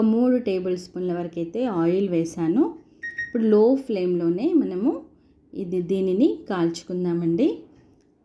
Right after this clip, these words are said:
ప్యాన్ మంచిగా హీట్ ఎక్కాకే మనము గుడ్డు మిశ్రమాన్ని వేసుకోవాలండి, లేదంటే ప్యాన్ హీట్ ఎక్కలేదనుకోండి, ఆమ్లెట్ మొత్తము చితికిపోతుంది. ఇప్పుడు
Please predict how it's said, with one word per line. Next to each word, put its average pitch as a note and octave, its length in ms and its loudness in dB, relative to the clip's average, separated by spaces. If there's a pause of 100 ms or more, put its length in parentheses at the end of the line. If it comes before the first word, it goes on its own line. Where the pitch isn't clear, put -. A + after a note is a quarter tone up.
(580)
ప్యాన్ A#3 340 4
మంచిగా A3 460 -2
హీట్ G3 340 -4
ఎక్కాకే F3+ 520 -6
మనము A3+ 360 2 (640)
గుడ్డు F#3 380 -2
మిశ్రమాన్ని G3 680 0
వేసుకోవాలండి, F3 880 0 (120)
లేదంటే F#3 520 0 (600)
ప్యాన్ G#3 280 2
హీట్ G#3+ 320 2
ఎక్కలేదనుకోండి, F3 960 0 (280)
ఆమ్లెట్ F3+ 440 -4
మొత్తము F#3 420 0 (100)
చితికిపోతుంది. F3+ 920 -4 (1800)
ఇప్పుడు F#3+ 260 2